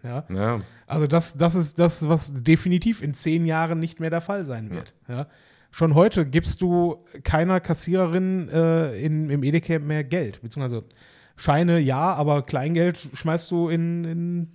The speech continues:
Speaker 1: Trichter,
Speaker 2: Nee,
Speaker 1: ja?
Speaker 2: Scheine schiebst du mittlerweile in modernen Edekas auch rein.
Speaker 1: Ja, mein Edeka ist noch nicht so modern. <laughs> Aber okay. Ja, aber das ist mein Punkt, ne? Du, du hast da im Zweifel dann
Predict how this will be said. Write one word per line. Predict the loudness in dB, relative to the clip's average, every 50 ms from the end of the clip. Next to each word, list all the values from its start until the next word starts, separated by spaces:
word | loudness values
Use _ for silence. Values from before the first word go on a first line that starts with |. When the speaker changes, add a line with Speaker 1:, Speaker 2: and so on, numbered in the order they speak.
| _ _
Speaker 1:
Trichter, | 0 0 0 0 -2 -4 -4 0 2
Speaker 2:
Nee, | 4 6 6
Speaker 1:
ja? | 4 4
Speaker 2:
Scheine | 2 0 0 0 0 -2
schiebst | -4 -6 -10 -8 -6 -6
du | -4
mittlerweile | -4 -4 -4 -2 0 0 0 0 0
in | -2
modernen | -2 -2 -2 -2 -4 -4
Edekas | -4 -6 -6 -8 -8 -6 -4
auch | -4 -4 -2 -2
rein. | -4 -4 -4 -6 -10 _ -20 -20 -20 _ _ _ -8
Speaker 1:
Ja, | -4 -2
mein | 0 0 0 0
Edeka | 0 0 -2 -2 -4
ist | -6 -8
noch | -8
nicht | -10 -10 -10
so | -10 -12
modern. | -12 -10 -10 -10 -10 -10 -10 -10 -12
<laughs> | -10 0 2
Aber | 2 2 4 2 2 2 2 2 0
okay. | -4 -2 2 2 2 2 0 -4 -10 -16 -16 -16 -16 -10 0 4
Ja, | 6
aber | 8 8
das | 8 8
ist | 6
mein | 4 4 4
Punkt, | 4 4 2 2 0 0
ne? | 0 2 2 2 0
Du, | 2 2 2 4
du | 4 4 4
hast | 2 2 2 2
da | 4 4 4 4
im | 4 2 2
Zweifel | 2 2 2 4 4 4 4 4 4
dann | 2 2 0 0 -2 -4 -6 -10 -12 -14 -18 -20 -20